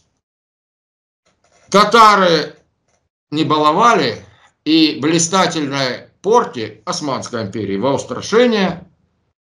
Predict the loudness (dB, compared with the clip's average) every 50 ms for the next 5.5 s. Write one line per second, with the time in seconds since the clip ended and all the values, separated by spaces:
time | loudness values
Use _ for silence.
0 | _ _ _ _ _ _ -2 0 0 2 2 2 0 0 0 -2 0 0 0 0
1 | 0 -2 0 2 2 2 2 4 4 2 2 2 0 -4 -6 -4 -4 -2 -2 0
2 | 0 -2 -2 -2 -2 -2 -2 -2 -2 -2 -4 -6 -6 -8 -10 -6 -2 2 6 6
3 | 6 6 4 2 0 0 0 0 -4 -4 -6 -8 -8 -8 -6 -2 -2 -2 0 2
4 | 4 4 4 4 2 -2 -10 -16 -10 -6 -4 -4 -2 -2 -4 -4 -6 -8 -6 -6
5 | -8 -8 -8 -10 -12 -14 -16 -16 -18 -20